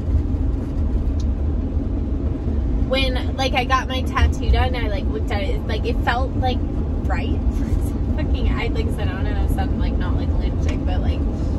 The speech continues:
you know, it was like, "Oh, yeah, like, that's what my arm's supposed to look like."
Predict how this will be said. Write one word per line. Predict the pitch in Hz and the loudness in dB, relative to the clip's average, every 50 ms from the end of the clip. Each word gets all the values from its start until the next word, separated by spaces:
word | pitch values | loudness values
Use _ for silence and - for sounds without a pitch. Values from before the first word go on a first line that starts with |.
| - - - - - - - - - - | 0 0 2 2 2 2 2 2 4 4
you | - - | 4 2
know, | - - - - - - - - - - - - | 2 2 2 0 0 0 0 2 2 2 2 2
it | 233 | 2
was | 240 - | 2 2
like, | 220 214 - | 2 2 2
"Oh, | - 311 285 247 | 2 2 2 2
yeah, | 226 - 226 226 - - - - | 2 2 2 2 2 2 2 2
like, | - 190 - - | 2 2 0 2
that's | - 226 - - - | 2 2 2 2 2
what | - - | 2 2
my | - - - - | 2 2 2 2
arm's | - - - - | 0 0 0 0
supposed | - - - - - | 0 0 0 0 0
to | - - | 0 0
look | - - - | 0 0 0
like." | - - - - | 0 0 0 2